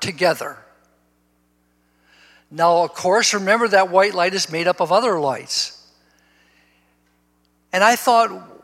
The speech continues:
the Bible says that I am robed in his righteousness.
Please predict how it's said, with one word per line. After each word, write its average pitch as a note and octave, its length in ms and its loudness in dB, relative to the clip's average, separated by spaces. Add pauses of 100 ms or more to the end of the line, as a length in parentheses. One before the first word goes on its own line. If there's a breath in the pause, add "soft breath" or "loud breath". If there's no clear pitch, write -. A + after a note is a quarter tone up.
(760)
the F3 100 -2
Bible A3+ 460 4
says G3 400 2
that F#3 100 0
I F#3 120 6
am A3+ 220 0
robed G#3 440 0
in F#3+ 160 -6
his G3 340 -4
righteousness. - 1000 -4